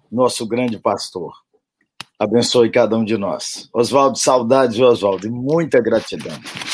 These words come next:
Você mencionou aí a viagem à Coreia, mais o A D dois mil, seu testemunho, as vezes que você pôde vir aqui à Oitava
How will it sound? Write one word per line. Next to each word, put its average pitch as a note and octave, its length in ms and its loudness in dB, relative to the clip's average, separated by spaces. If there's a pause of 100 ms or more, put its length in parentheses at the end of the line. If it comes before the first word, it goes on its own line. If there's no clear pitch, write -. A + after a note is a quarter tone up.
(480)
Você C3 340 4
mencionou B2 680 2
aí B2+ 460 4 (720)
a G#2+ 400 2
viagem A2+ 560 0
à G#2+ 120 0
Coreia, A#2 840 4 (600)
mais G#2+ 380 -2
o A2 80 0
A G#2+ 60 2
D A2+ 200 -2
dois G2+ 380 -6
mil, G#2+ 600 -2 (600)
seu - 580 0
testemunho, G#2+ 1160 0 (440)
as B2 240 0 (100)
vezes A#2 480 0
que C3 120 0
você A#2 440 2
pôde A#2 400 0
vir C3 360 2
aqui A2 260 0
à G#2+ 60 6
Oitava G2+ 840 0